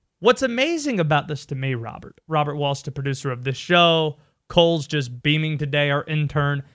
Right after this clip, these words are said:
as our resident Bucks fan in the building. This is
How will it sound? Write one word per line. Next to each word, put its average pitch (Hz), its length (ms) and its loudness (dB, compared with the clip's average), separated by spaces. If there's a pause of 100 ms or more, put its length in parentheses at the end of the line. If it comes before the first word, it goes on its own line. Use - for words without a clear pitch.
(140)
as 147 160 2
our 143 120 2
resident 143 520 -2
Bucks 139 280 -4
fan 139 300 -2
in 135 100 -2
the 123 60 -4
building. 147 640 0 (1300)
This 254 280 4
is 320 320 0